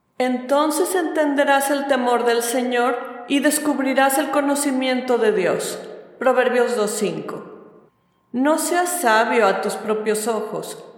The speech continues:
Teme al Señor y apártate del mal. Proverbios tres siete. Con misericordia y verdad se expía la culpa, y con el temor del Señor el hombre se aparta del mal. Proverbios dieciséis seis.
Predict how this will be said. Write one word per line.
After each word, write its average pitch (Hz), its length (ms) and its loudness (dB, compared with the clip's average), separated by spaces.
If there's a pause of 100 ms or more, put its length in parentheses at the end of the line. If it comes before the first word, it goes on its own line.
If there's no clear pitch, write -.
(240)
Teme 208 420 4
al 247 160 2
Señor 277 640 0
y 262 100 2
apártate 226 720 2
del 208 260 2
mal. - 760 -8
Proverbios 208 640 2
tres 180 320 -4
siete. 180 560 -6 (760)
Con 254 200 2
misericordia 262 840 0
y 269 60 0
verdad 262 800 0
se 254 180 0
expía 220 480 0
la 190 240 0
culpa, - 800 -6
y 220 120 -4
con 220 260 4
el 214 180 4
temor 196 460 2
del 240 180 0
Señor 277 640 -2
el 262 160 2
hombre 269 320 2
se 277 120 -2
aparta 226 500 0
del 202 220 0
mal. - 760 -6
Proverbios 226 800 2
dieciséis 214 640 -4
seis. - 440 -10